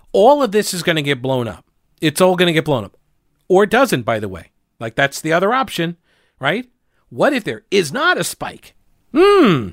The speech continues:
Ooh, that's now going to be awkward. What if there's not a huge increase?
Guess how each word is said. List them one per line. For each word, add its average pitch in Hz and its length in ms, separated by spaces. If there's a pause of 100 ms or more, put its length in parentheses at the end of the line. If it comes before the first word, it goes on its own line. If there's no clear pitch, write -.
(440)
Ooh, 262 460 (380)
that's 117 480
now 147 200
going 131 300
to 135 60
be 120 160
awkward. 156 540 (400)
What 226 160
if 359 120
there's 233 260
not 226 340
a 214 60
huge 196 360
increase? 165 640